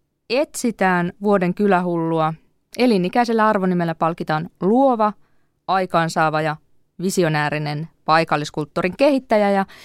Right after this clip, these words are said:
nykyisen tittelin haltijan tapaamme ihan muutaman minuutin päästä, mutta ennen kuin siirrymme Haapavedelle, niin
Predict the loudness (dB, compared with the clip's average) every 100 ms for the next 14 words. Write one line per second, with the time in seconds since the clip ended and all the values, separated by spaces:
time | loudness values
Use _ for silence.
0 | -20 -8 -2 0 0 -2 -4 -2 -2 0
1 | 0 -2 -2 -2 -2 -2 -2 -2 -4 -6
2 | -10 _ -2 0 0 -2 0 0 0 -2
3 | -4 -6 -8 _ _ -4 0 0 -2 -2
4 | -2 -2 -4 _ -2 0 0 0 -2 0
5 | 0 0 -2 -2 0 -2 -2 -2 -2 -2
6 | -4 -4 -4